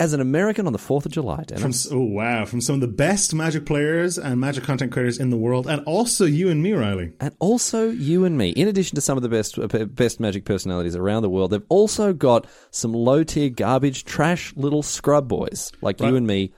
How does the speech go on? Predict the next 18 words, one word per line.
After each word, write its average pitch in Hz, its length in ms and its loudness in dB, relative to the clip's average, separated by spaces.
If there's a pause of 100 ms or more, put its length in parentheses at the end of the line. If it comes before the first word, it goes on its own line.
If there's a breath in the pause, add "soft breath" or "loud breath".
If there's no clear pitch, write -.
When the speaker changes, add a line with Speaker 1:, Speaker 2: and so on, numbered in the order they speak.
Speaker 1:
making 107 320 -2
Scry 95 260 -4
Me 90 80 -2
a 82 60 -2
River. - 220 -6 (180)
Speaker 2:
Riley, 143 340 0
did 120 200 -4
you 165 80 2
notice 190 280 -2
I 160 60 4
seemed 151 260 0
a 139 60 0
little 135 180 2
distant 131 400 0
during 113 180 -2
that 107 120 -2
ad 110 180 -4
read? 92 220 -4